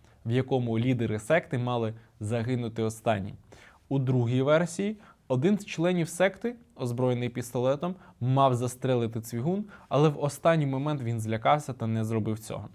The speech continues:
Трагедію зупинили правоохоронці. У приміщення увірвалися спецпризначенці і арештували присутніх. Тоді ж на вулицях почалися масові арешти прихильників секти. Було заарештовано близько шестиста найактивніших членів.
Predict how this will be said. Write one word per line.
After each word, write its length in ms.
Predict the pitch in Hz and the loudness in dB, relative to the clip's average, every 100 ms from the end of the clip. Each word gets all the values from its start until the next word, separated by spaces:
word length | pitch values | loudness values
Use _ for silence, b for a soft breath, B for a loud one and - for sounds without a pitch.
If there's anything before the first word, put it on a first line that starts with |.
| - - | -12 0
Трагедію 380 | - 202 226 | 4 4 4
зупинили 500 | 165 147 143 160 175 | 2 0 0 2 2
правоохоронці. 840 | 160 143 143 139 143 123 107 - 113 - b b b | 2 2 0 -2 -2 -2 -4 -8 -16 -20 b b b
У 80 | 117 | -6
приміщення 520 | 127 147 196 - 160 | -2 0 0 -2 0
увірвалися 520 | 143 135 156 156 147 | 0 4 6 6 2
спецпризначенці 920 | 135 135 127 123 120 151 175 175 165 151 | -6 -6 -6 -4 0 2 2 0 -4 -4
і 160 | 143 | 0
арештували 580 | 135 135 - 139 139 135 | 0 0 -2 2 2 0
присутніх. 540 | 135 135 147 120 101 - _ b b b - | -4 -6 -6 -6 -10 -14 _ b b b 2
Тоді 240 | 175 277 | 4 4
ж 120 | 269 | 4
на 60 | 143 | 2
вулицях 420 | 170 202 - 143 | 4 2 2 -2
почалися 560 | - 127 151 143 139 123 | -4 2 4 2 0 -2
масові 460 | 135 139 139 131 - | 0 -2 -2 -4 0
арешти 400 | 120 120 - 117 | 0 0 -2 -6
прихильників 600 | 113 - 113 113 117 113 | -6 -4 -4 -4 -6 -4
секти. 440 | 131 107 - - - 120 | 0 -2 -4 -18 -10 0
Було 280 | 127 143 | 2 4
заарештовано 680 | 131 131 131 127 156 143 135 | 6 6 4 0 0 0 0
близько 340 | 120 135 - 127 | -2 -4 -4 -6
шестиста 720 | 139 - 131 123 - 151 110 | -6 -6 -6 -4 2 2 2
найактивніших 840 | 113 110 113 - 151 135 127 127 | -2 -6 -6 -2 0 -2 -8 -10
членів. 460 | - 165 156 107 | -2 0 0 -2